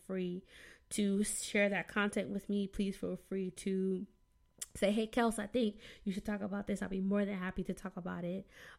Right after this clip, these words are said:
um, on this podcast. And like I said, guys, just be singlish and own it. There's nothing wrong with it. Be your authentic self. Um, and like I said, I'm excited for you guys to take this journey with me. So, signing off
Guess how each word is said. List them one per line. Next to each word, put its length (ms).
um, 300
on 140
this 160
podcast. 680
And 80
like 140
I 60
said, 260
guys, 340
just 420
be 160
singlish 560
and 160
own 220
it. 260
There's 200
nothing 280
wrong 220
with 220
it. 260
Be 80
your 200
authentic 600
self. 500
Um, 460
and 500
like 140
I 40
said, 200
I'm 140
excited 460
for 80
you 80
guys 200
to 60
take 140
this 120
journey 260
with 240
me. 300
So, 420
signing 540
off 500